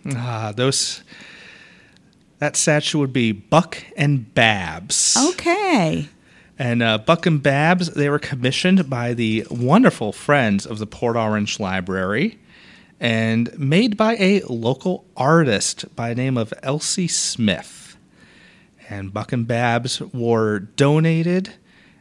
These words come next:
Speaker 1: and dedicated, along with the rest of the current library building, in January of nineteen,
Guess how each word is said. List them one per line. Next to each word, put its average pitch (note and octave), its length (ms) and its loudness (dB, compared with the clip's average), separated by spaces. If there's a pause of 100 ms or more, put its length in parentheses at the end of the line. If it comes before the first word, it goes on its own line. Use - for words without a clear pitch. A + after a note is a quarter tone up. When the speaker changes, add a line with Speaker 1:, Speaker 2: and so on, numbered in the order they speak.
Speaker 1:
and G#2+ 800 0
dedicated, C3+ 720 0 (560)
along B2 240 2
with A2+ 120 -4
the B2 100 -2
rest F#3+ 280 2
of C3+ 140 0
the A2+ 100 -4
current D#4 400 -6
library E3 460 2
building, G#2 640 -2 (920)
in A2+ 420 -4 (240)
January G3+ 800 0
of G2 500 -8 (920)
nineteen, G3+ 1080 0